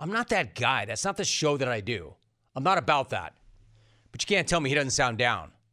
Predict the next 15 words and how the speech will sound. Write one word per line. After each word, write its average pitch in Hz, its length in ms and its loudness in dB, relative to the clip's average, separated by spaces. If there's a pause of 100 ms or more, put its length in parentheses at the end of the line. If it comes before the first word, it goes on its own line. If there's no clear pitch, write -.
(460)
And 139 380 2 (120)
I 135 60 0
think 196 320 -4
you 202 80 -2
can 160 200 -2
be 131 160 0
down 120 580 2 (320)
without 131 320 0
dealing 139 260 -2
with 120 100 -4
a 110 40 -4
serious 147 480 -2
mental 131 260 -2
health 120 260 -2
issue. 104 460 -4